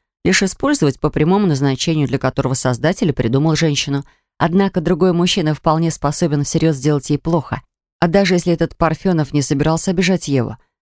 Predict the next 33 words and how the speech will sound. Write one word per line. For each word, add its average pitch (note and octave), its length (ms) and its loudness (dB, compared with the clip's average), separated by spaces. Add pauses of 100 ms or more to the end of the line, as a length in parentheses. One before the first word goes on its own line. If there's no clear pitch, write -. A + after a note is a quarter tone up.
(320)
Арам E3 280 2
в - 40 -18
принципе E3+ 400 0
не E3 100 2
мог E3+ 200 0
представить D#3 560 -2
её C3+ 100 0
под C3 140 -6
другим C#3 340 0
мужиком. C#3 460 -2 (400)
Для F#3 100 2
него G3+ 280 4
это F3 180 -2
всё - 160 -2
равно, F#3 200 0
что - 180 -2
конец F3 320 0
света. B2+ 420 -4 (540)
Стоило E3 360 2
только D3+ 280 -2
допустить D3+ 500 -2
подобную C#3 440 0
мысль, D3+ 240 -2
как C3+ 200 -2
перед C#3 220 -2
глазами C#3 540 0 (340)
сразу G3 420 2
плыли F3 280 2
красные D3+ 480 -2
пятна F3+ 380 0
и C3+ 60 2
хотелось C3+ 540 -2
убивать. B2 520 -2